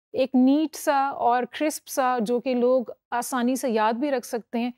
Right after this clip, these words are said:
रूटेड रोमांस डॉट ब्लॉग करके, वो मुझे एड्रेस मिल सकता है।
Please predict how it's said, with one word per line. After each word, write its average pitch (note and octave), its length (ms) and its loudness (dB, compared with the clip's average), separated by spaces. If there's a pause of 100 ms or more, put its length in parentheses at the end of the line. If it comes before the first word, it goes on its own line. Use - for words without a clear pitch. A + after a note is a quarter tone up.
(260)
रूटेड B3+ 380 0
रोमांस B3 580 0
डॉट G#3+ 180 0
ब्लॉग G3 360 -2
करके, A#3+ 360 -2 (300)
वो B3+ 180 4
मुझे A3+ 240 2
एड्रेस F#3+ 400 -8
मिल F#3+ 80 -12
सकता G3+ 360 -16
है। G#3+ 60 -20